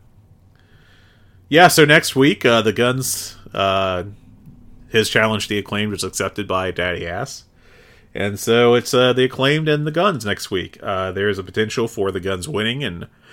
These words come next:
Billy Gunn turning heel on the Acclaimed to side with his, uh, children. Um, honestly, I think that's,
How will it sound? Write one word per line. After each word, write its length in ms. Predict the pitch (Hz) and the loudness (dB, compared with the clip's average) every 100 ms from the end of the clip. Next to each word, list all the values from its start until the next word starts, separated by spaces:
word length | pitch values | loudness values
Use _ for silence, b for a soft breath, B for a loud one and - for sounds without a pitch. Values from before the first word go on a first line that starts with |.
| B B B B | B B B B
Billy 240 | - 120 113 | 0 2 4
Gunn 480 | 117 113 120 147 143 | 4 4 4 2 -4
turning 400 | - - 123 120 | -8 -2 0 2
heel 320 | 107 101 110 113 | 0 0 2 2
on 80 | |
the 140 | 104 101 | 0 -4
Acclaimed 400 | - 107 110 113 | -4 -4 -4 -6
to 80 | - | -8
side 320 | - 98 95 | -4 -2 -4
with 100 | 90 | -6
his, 320 | 92 92 - | -10 -10 -8
uh, 160 | 95 90 | -6 -6
children. 440 | - 107 143 196 _ _ _ _ _ _ b b b b b - | -2 -2 -2 -6 _ _ _ _ _ _ b b b b b -4
Um, 840 | 95 104 110 110 107 98 104 120 _ _ _ _ _ _ _ _ _ _ - | 0 0 0 0 -4 -10 -12 -18 _ _ _ _ _ _ _ _ _ _ -10
honestly, 560 | 113 127 131 - 165 | -2 0 0 0 -2
I 140 | 143 - | 0 -4
think 260 | - 202 | -4 -6
that's, 380 | - 208 - - | -2 -4 -4 -14